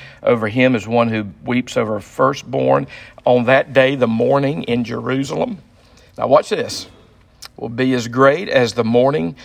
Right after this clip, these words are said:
for, uh, Hadad Rimmon in the plain of" where?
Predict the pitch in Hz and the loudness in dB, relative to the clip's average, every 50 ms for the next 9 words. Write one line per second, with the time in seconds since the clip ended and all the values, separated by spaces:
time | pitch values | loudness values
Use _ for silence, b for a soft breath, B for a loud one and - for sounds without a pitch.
0 | B B B B B B B _ - - - - 127 120 117 113 110 110 - - | B B B B B B B _ -20 -14 0 2 4 6 6 6 6 4 2 0
1 | 117 117 113 - - - - 131 139 139 143 139 139 143 131 113 120 156 175 147 | -6 -8 -8 -8 -10 -4 0 0 0 2 2 2 2 2 0 -2 -4 -2 -2 0
2 | 120 110 107 107 123 180 190 156 139 - _ _ b b b b b b b b | 2 4 4 4 2 0 -2 -8 -14 -18 _ _ b b b b b b b b
3 | b _ _ _ _ _ _ _ _ _ _ _ _ _ - 123 120 113 113 - | b _ _ _ _ _ _ _ _ _ _ _ _ _ -6 -4 0 0 -2 -2
4 | - - 143 139 135 143 151 151 135 120 117 - - - 139 139 127 120 - - | -2 -2 -2 0 0 0 -2 -2 0 -2 -2 -2 -6 -4 -2 -2 -2 -2 -4 -8
5 | - | -12